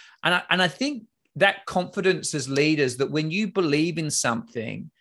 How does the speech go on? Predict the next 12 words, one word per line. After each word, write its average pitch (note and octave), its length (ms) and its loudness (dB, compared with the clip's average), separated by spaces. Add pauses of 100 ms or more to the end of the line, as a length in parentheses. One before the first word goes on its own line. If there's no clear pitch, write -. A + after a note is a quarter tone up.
(260)
and D3 140 4
you're E3 220 8
able D3+ 260 6
to D3 160 -2
articulate C#3+ 840 0
that C3 280 2 (640)
with D3+ 220 0
passion C#3 720 0 (400)
and D#3+ 120 4
with D3 160 4
gener-, C#3+ 500 0
gener-, D3+ 800 2